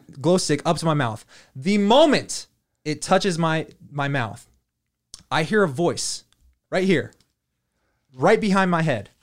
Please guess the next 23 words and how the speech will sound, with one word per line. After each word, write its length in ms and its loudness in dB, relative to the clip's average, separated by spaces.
whispers. 580 0
So 140 -2
I 100 0
can't 240 -2
tell 180 0
you 40 0
if 100 -6
it 40 -2
was 140 -4
male 200 0
or 60 -4
female. 360 -6
It 40 -6
was 120 -8
a 40 -10
whisper. 480 -14
And 100 -8
it 60 -8
said, 300 -4
"There's 200 -18
poison 420 -18
in 100 -20
that." 220 -20